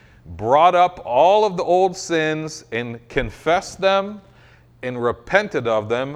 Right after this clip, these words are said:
rather than defending them, which is what we're, I, I'm just gonna go ahead and be a little political today. Both political parties are defending their choices of sins. And both political parties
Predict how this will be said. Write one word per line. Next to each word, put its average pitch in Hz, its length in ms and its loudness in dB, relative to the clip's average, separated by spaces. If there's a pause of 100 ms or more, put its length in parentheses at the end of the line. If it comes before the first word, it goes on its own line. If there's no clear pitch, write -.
rather 185 500 4
than 151 420 -4 (300)
defending 139 760 -2
them, 87 380 -8 (460)
which - 160 -10
is 123 160 -6
what 151 180 0
we're, 139 280 0 (840)
I, 113 200 -6 (540)
I'm 98 140 -14
just 98 160 -12
gonna 90 160 -8
go 87 120 -8
ahead 87 100 -6
and 82 80 -14
be 90 80 -10
a 90 100 -10
little 135 260 0
political 104 460 -8
today. 82 320 -14 (640)
Both 202 540 2 (240)
political 170 500 0
parties 131 680 -2
are 107 120 -4
defending 107 840 -6 (180)
their 131 500 -2 (200)
choices 127 540 -4
of 92 180 -10
sins. 76 640 -12 (760)
And 117 240 -6
both 190 320 4
political 170 400 -2
parties 123 560 -2